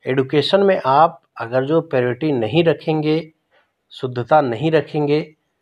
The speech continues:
तो फिर देश नहीं बन पाएगा। अनक्वालिफाइड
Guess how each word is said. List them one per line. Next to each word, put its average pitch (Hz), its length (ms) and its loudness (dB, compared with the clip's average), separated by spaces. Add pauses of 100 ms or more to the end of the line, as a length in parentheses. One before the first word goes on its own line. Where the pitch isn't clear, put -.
(280)
तो 175 100 2
फिर 196 440 2 (400)
देश 147 320 0
नहीं 143 200 0
बन 117 200 -2
पाएगा। 90 360 -10 (1700)
अनक्वालिफाइड 160 760 2